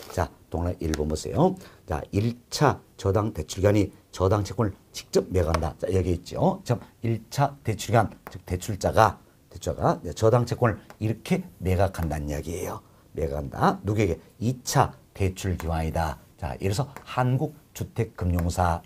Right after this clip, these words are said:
여기에게 매각을 한다는 겁니다. 그럼 자, 이 차 저당 대출기관, 예, 즉 한국주택금융사는, 예, 사들인 저당 채권을 포트폴리오로서 보유할 수 있다 그랬죠? 그래서 기업권 자산으로 보유할 수도 있다는 이야기. 그렇지만 미음번 보세요.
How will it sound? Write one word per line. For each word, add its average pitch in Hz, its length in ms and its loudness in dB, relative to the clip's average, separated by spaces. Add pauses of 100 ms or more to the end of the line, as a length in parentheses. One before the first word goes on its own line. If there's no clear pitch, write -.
여기에게 82 640 2 (220)
매각을 87 520 2 (100)
한다는 73 880 -2
겁니다. 69 560 -4
그럼 120 140 2
자, 107 140 2 (300)
이 131 240 0
차 165 280 -2 (200)
저당 101 300 0
대출기관, 98 460 2 (340)
예, 67 220 -6
즉 170 180 0 (180)
한국주택금융사는, 123 1120 0 (380)
예, 80 60 -8
사들인 - 460 2 (180)
저당 117 320 0
채권을 113 340 0 (240)
포트폴리오로서 147 1000 2
보유할 113 320 0
수 - 100 -4
있다 - 180 -4
그랬죠? 233 440 6
그래서 - 300 -2
기업권 123 360 8 (220)
자산으로 139 640 0
보유할 98 240 -2
수도 - 160 -6
있다는 135 280 6
이야기. 165 320 6 (240)
그렇지만 147 400 4 (200)
미음번 98 380 4
보세요. 156 500 2